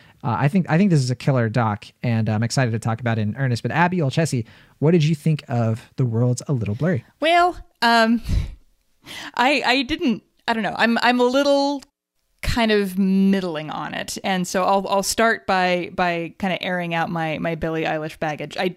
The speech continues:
Speaker 2: I think that she's very talented. I enjoy her music. The aesthetic around her I have never understood, and it makes me feel so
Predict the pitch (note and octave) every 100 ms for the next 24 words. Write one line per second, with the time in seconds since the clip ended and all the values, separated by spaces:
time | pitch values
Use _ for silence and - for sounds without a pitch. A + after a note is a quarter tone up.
0 | - F#3+ F#3 - A#3 G3+ G3 G#3+ F3 E3
1 | G#3 - E3+ D#3+ D#3+ - E3 E3+ F#3 F#3
2 | F#3 E3 D#3 C3+ - - - - - G#3+
3 | G#3 G3+ - C#4+ C#4 C4 F#3+ F3+ F3+ F3+
4 | - F3 F3 F3+ F3 E3+ D#3+ D#3 - D#3+
5 | D3+ E3 F#3 F#3+ - F#3 - F3 - -
6 | F3+ E3+ E3